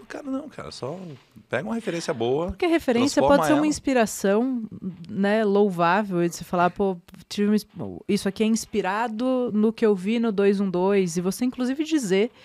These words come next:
Speaker 2: né, isso pode ser gentil.
Speaker 1: Dá créditos.
Speaker 2: Sim.
Speaker 1: Hoje ninguém dá, né?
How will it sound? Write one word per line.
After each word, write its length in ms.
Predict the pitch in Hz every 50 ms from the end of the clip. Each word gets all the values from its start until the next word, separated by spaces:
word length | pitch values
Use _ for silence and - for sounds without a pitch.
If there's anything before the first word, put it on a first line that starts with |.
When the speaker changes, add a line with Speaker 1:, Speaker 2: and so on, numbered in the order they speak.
| - - - - - _ _
Speaker 2:
né, 140 | - 185 208
isso 160 | 220 - -
pode 300 | - - 226 254 254 -
ser 280 | - - 247 220 208 202
gentil. 600 | 180 196 190 190 185 - - 190 160 147 139 - -
Speaker 1:
Dá 160 | - - 104 -
créditos. 540 | - - 110 113 120 104 82 - - - - 165
Speaker 2:
Sim. 320 | - - - 196 190 202 220
Speaker 1:
Hoje 160 | 214 185 202
ninguém 220 | 220 196 - - -
dá, 160 | - - -
né? 120 | 156 -